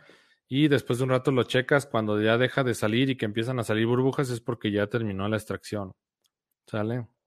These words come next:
Sayu Itami comenta, "¿Y si quedó claro?" Dice,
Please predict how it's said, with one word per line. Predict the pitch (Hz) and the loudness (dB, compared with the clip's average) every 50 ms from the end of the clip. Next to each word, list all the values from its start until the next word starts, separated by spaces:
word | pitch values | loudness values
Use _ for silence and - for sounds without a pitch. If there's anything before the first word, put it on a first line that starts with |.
| _ _ _ 143 | _ _ _ -18
Sayu | - - 120 117 117 127 131 135 139 - - | -8 -4 -2 0 0 0 0 0 -2 -4 -8
Itami | 127 113 - - 123 127 135 139 147 143 143 | -10 -6 -2 -2 0 0 0 0 -2 -2 -4
comenta, | - 117 113 117 117 - 139 | -4 -4 -4 -2 0 0 0
"¿Y | 127 | 0
si | 131 - | 0 -2
quedó | - 123 120 120 | -2 0 0 0
claro?" | - 143 147 147 151 165 160 143 _ _ _ _ _ _ _ _ _ _ _ _ _ _ _ _ _ _ _ _ _ _ | 2 2 4 4 4 2 0 -4 _ _ _ _ _ _ _ _ _ _ _ _ _ _ _ _ _ _ _ _ _ _
Dice, | - 123 120 117 - - 135 135 135 139 139 139 139 143 - - | -8 -6 -6 -4 -2 -2 0 0 2 0 0 0 -2 -4 -6 -12